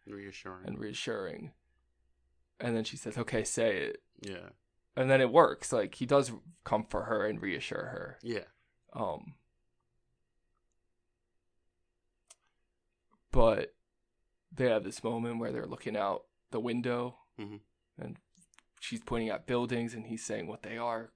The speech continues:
Speaker 2: 'cause he's, he knows buildings.
Speaker 1: Yeah.
Speaker 2: And then she's like, "What about that one?" He says, "It's a hotel. Would you like to come with me?"
Speaker 1: Yeah.
Speaker 2: Uh, but
Speaker 1: Mm-hmm.
Speaker 2: she has somewhere else to be, 'cause she's gotta go to this meetup.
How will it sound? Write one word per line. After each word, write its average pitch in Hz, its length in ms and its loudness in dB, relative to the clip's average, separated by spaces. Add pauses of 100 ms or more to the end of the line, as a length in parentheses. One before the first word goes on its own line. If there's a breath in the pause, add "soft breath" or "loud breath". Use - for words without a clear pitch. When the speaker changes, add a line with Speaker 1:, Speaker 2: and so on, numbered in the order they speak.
Speaker 2:
'cause - 220 -20
he's, - 260 -18 (120)
he - 100 -14
knows 107 300 -8
buildings. 120 800 0 (380 soft breath)
Speaker 1:
Yeah. 92 260 -12 (120)
Speaker 2:
And 117 260 -4
then 107 420 -6 (380)
she's 117 260 -10
like, - 140 -6
"What 123 100 2
about 110 180 0
that 117 240 2
one?" 113 180 -4
He 107 80 -8
says, 101 240 -12
"It's - 140 -8
a 110 80 -8
hotel. 110 580 -2 (240)
Would 127 140 -12
you 143 60 -6
like 117 160 -6
to - 80 -16
come 117 240 0
with 120 120 -4
me?" 135 300 -2 (360)
Speaker 1:
Yeah. 92 540 -10 (240)
Speaker 2:
Uh, - 400 -8 (260)
but - 100 -6
Speaker 1:
Mm-hmm. - 20 -
Speaker 2:
she 147 240 6
has 147 340 4
somewhere 147 240 2
else 160 200 2
to 123 60 -8
be, 104 220 -4
'cause - 140 -14
she's - 180 -14
gotta 101 200 -8
go 117 120 -2
to 113 80 -2
this 117 160 -4
meetup. 151 440 0